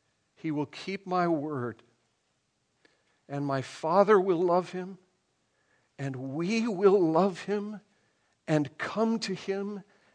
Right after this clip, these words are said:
and make our home with him." What is Jesus doing with Peter out on the boat? Jesus says here,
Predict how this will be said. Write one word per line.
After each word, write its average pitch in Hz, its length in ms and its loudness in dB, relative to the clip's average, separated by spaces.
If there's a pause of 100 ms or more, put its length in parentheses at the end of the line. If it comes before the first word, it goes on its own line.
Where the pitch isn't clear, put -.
(100)
and 151 340 -4
make 202 480 0 (160)
our 180 560 0 (180)
home 185 1000 -2 (240)
with 165 320 -4
him." 156 500 -8 (4000)
What 185 160 -10
is 226 140 -8
Jesus 214 480 -6
doing 170 380 -2
with 135 160 -10
Peter 185 360 -4
out 160 220 -6
on 170 120 -6
the 156 60 -6
boat? 160 480 -8 (580)
Jesus 202 380 -4
says 170 300 -4
here, 202 280 -6